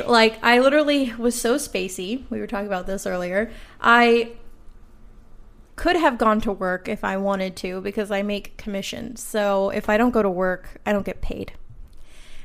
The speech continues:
But instead, I decided to sleep most of the day, get really high, watch thirteen Reasons Why. I don't even like the show. Eat chocolate, <laughs> like, a lot of it. And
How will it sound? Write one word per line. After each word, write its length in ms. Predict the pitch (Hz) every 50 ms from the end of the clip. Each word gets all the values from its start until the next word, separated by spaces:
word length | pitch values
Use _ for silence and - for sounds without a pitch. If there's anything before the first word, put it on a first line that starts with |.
| - - -
But 300 | 196 240 247 240 240 -
instead, 420 | 240 247 247 247 - 320 320 294
I 80 | 285 269
decided 560 | 233 247 247 - 240 220 220 214 214 202 208 -
to 440 | - - 220 208 202 202 196 185 -
sleep 400 | - - - 226 220 233 226 -
most 300 | - 208 202 202 - -
of 80 | 226 226
the 80 | 247
day, 440 | 226 196 180 180 180 180 196 202 - - - - - - - - - - -
get 240 | - - 185 - -
really 400 | - 185 190 196 - 254 277 277
high, 560 | 247 220 220 190 180 175 180 180 185 214 202 - - - - -
watch 300 | - - 190 - - -
thirteen 420 | - - 202 233 - - - 294 277
Reasons 360 | 262 254 240 233 233 220 233
Why. 360 | 175 170 165 170 175 185 180
I 60 | - 180
don't 200 | - 190 214 240
even 200 | 240 220 226 202
like 220 | 185 180 180 -
the 80 | - 214
show. 400 | - - - - - - - - - - - - - - - - - - - - - - - - -
Eat 260 | - 233 220 226 -
chocolate, 680 | - - - - - 180 208 - - 190 175 185 - - - - 226 - 254 254
<laughs> 320 | - - - - - - -
like, 160 | 214 196 170
a 60 | 185 175
lot 420 | 170 165 175 175 180 185 185 180
of 100 | 175 160
it. 260 | 170 170 - - - - - - - - - - - - - - - -
And 540 | 254 262 269 262 254 254 254 254 247 247